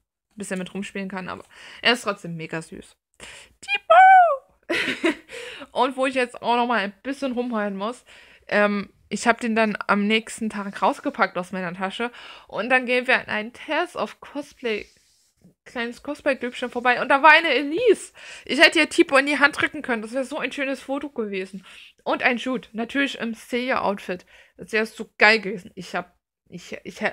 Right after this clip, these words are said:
ich hab so gekotzt gedanklich, weil so, das so gut gepasst. Mhm. Sie hatte auch kein Tipo dabei. Also es wäre so voll Gold gewesen, aber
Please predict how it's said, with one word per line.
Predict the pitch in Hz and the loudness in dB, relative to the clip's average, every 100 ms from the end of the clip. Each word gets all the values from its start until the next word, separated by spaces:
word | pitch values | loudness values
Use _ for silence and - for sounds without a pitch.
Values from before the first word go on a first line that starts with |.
| - | -4
ich | 233 - | -10 0
hab | 233 220 | 0 0
so | - 226 | -4 -2
gekotzt | 220 - - 202 202 - | -2 -8 -2 -2 -2 -10
gedanklich, | 190 180 180 190 180 | -8 -8 -8 -10 -8
weil | 190 185 - - _ _ _ _ | -8 -10 -14 -20 _ _ _ _
so, | 180 196 | -14 -4
das | 202 226 | -2 2
so | 214 | 2
gut | - 269 | 0 -2
gepasst. | - - - - - - - - _ _ - - - - - - _ | -2 -6 4 8 8 4 -14 -20 _ _ -20 -20 -20 -20 -20 -20 _
Mhm. | - - 151 180 381 659 370 208 _ _ _ _ _ - | -20 -14 -10 -2 6 8 6 0 _ _ _ _ _ -16
Sie | - 233 | -10 0
hatte | 233 220 | 2 2
auch | 220 | 0
kein | 240 220 | 0 0
Tipo | - 226 233 | 0 -6 -4
dabei. | 196 180 180 165 | -4 -2 0 0
Also | 196 | 0
es | 220 233 | 0 2
wäre | 208 | 0
so | 202 196 - _ _ _ | 0 -4 -8 _ _ _
voll | - - 233 190 | -16 -2 0 2
Gold | 190 180 | 2 0
gewesen, | 208 180 185 190 | -2 -2 -2 -2
aber | 143 - | -8 -8